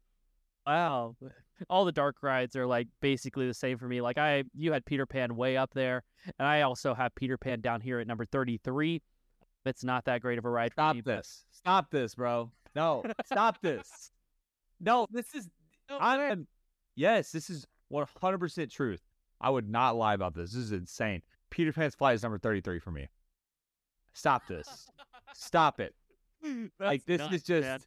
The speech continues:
Speaker 2: yeah, I mean, I don't, I don't know. So at one point it was, like, number twenty-five, and I was like, "You know what? It's not that great, actually. What the heck?"
Speaker 1: No.
Speaker 2: Like, I, I'm moving it down.
Speaker 1: I had it higher on my list, too, originally just to put some respect on Landon's name, and then I said, "Oh, wait, this is my list, not Landon's."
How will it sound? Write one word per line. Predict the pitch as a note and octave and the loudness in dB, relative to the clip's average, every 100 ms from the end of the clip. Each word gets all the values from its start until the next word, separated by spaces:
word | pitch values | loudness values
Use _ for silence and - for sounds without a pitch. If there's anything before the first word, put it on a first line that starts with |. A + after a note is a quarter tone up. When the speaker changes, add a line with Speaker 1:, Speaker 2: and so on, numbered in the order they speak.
| _ _ _ _ _ _ - | _ _ _ _ _ _ -4
Speaker 2:
yeah, | D3+ F3+ D3 G2+ - | 2 4 4 2 -2
I | C3 E3+ | 0 0
mean, | E3 - - | 0 -6 -2
I | E3 | -2
don't, | F#3 - _ _ _ _ _ - | -2 -10 _ _ _ _ _ -4
I | C#3 | 0
don't | D3 | 2
know. | C#3 A#2 E2+ _ - | 2 0 -2 _ -6
So | - E3 | 2 2
at | D3+ | 2
one | A#2+ D3+ D3+ | 2 0 2
point | E3 E3 | 2 4
it | D3+ | 4
was, | C#3+ B2 | 2 2
like, | C3 A#2 - _ _ - | 4 2 0 _ _ -2
number | C3 C3+ B2+ G#2+ | 0 2 2 0
twenty-five, | - B2+ A#2+ A#2 - G#2+ G#2 G#2 A2 A2+ A#2 | -4 -4 -2 -2 -2 0 2 2 2 0 0
and | A2 | 0
I | |
was | G#2+ | 0
like, | A2+ - | -2 -4
"You | F3 | -2
know | G#3 | -2
what? | G#3+ - | -2 -4
It's | G#3+ C4 | -6 -2
not | D4+ | 0
that | - D2+ | -2 -6
great, | D2+ F#2 A#2 | -6 -2 0
actually. | A#2 B2+ D3 D#3 D#3+ | 0 0 -2 -4 -2
What | F#3 | -4
the | - | -2
heck?" | G#2 C3 | 0 0
Speaker 1:
No. | G#2 | 0
Speaker 2:
Like, | B2 B2 | -2 2
I, | D3+ - | 0 0
I'm | G3+ | 0
moving | B3+ D#3 | 0 0
it | A#2 | -2
down. | F#2+ G2+ E2+ E2 _ _ _ _ _ _ _ | -2 -2 -4 -6 _ _ _ _ _ _ _
Speaker 1:
I | - E3+ | -2 2
had | G#3 A3 | 4 2
it | D3 | 4
higher | D#3+ D3+ | 2 2
on | B2+ A#2+ | 0 0
my | B2+ | 0
list, | C#3+ B2 | 0 -4
too, | D3 | -2
originally | C3 B2+ C3+ C#3+ B2+ | 0 0 -2 -2 -2
just | C3+ - | -2 -4
to | |
put | C#3 | -8
some | - B2+ | -6 -6
respect | A2+ - B2 C3 | -6 -2 -2 0
on | D#3 D#3+ | 0 0
Landon's | E3+ E3+ E3 | 0 0 0
name, | E3+ F3+ D#3+ | 0 0 2
and | C3 | 2
then | |
I | B2 | 2
said, | - B2 | 0 2
"Oh, | C3+ | 2
wait, | A#2+ G#2+ | 2 0
this | C3+ D#3+ | -2 -2
is | B2+ | -2
my | B2 G2+ | -2 -2
list, | F#2+ G2+ | -6 -6
not | B2+ G2 | -6 -6
Landon's." | A2 G2+ G2+ B2 | -6 -6 -8 -10